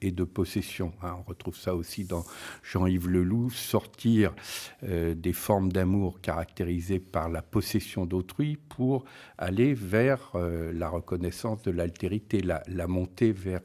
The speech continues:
euh, vers l'éros. Eh bien, ces éléments-là, c'est ce qui permet de travailler sur le meilleur de l'humanité,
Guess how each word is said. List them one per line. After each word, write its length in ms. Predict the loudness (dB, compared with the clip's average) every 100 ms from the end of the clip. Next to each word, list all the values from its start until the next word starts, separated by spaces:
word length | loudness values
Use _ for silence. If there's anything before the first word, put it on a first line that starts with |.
| -8
euh, 220 | -8 -8 -10
vers 280 | -4 0 0
l'éros. 500 | 0 0 -2 -4 -12 -14 -16 -14 -12 -6
Eh 60 |
bien, 200 | 2 2
ces 480 | 2 2 4 6 6
éléments-là, 840 | 6 6 6 2 2 2 0 -2 -8 -18 -20 -20 -18
c'est 380 | -12 -2 2 4
ce 240 | 2 -2
qui 220 | -2 -4
permet 360 | 2 4 6 6
de 140 | 4
travailler 800 | 0 2 2 4 2 4 4 4
sur 560 | 2 -6 -10 -2 2 4
le 160 | 4 4
meilleur 520 | 4 4 4 2 0
de 120 | -2
l'humanité, 920 | 0 0 2 0 -2 0 4 4 2